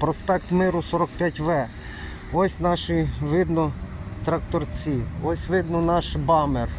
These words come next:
Район Богунії, друга міська лікарня.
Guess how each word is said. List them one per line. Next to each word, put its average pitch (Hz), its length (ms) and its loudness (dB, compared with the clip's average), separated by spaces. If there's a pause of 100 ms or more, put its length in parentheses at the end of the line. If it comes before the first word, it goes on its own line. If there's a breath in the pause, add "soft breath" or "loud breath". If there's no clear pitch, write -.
(640 loud breath)
Район 175 540 2 (180)
Богунії, 143 760 2
друга 175 260 4
міська 175 420 2
лікарня. 139 640 2